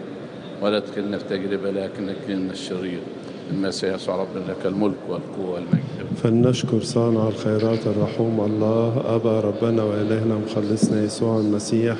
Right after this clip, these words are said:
Speaker 2: لأنه سترنا وعنانا وحفظنا قبلنا إليه، أشفق علينا وعضدنا وأتى بنا إلى هذه الساعة. هو أيضًا فلنسأله أن يحفظنا في هذه الليلة المقدسة وكل أيام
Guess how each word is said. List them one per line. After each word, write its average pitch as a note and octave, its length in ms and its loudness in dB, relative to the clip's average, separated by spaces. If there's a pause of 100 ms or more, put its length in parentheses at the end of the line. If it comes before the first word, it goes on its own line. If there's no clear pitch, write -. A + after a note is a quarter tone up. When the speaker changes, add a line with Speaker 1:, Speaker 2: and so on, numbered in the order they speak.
(200)
Speaker 2:
لأنه A2 460 2
سترنا G#2+ 600 0
وعنانا G#2+ 540 2
وحفظنا G#2+ 560 0 (120)
قبلنا G#2 440 2
إليه، A2+ 280 2 (520)
أشفق A2+ 420 -2
علينا A2 380 0
وعضدنا A2 640 0
وأتى A2 380 -2
بنا A2 180 0 (100)
إلى G2+ 80 -2
هذه G#2+ 380 0
الساعة. A2+ 420 -2 (440)
هو A#2 200 4
أيضًا A2+ 260 2 (100)
فلنسأله A2 480 0
أن A2 300 2
يحفظنا G#2+ 440 0 (100)
في G#2 100 2
هذه G#2+ 420 2
الليلة A2 280 2
المقدسة G#2+ 720 0
وكل A2+ 320 4
أيام G#2+ 380 4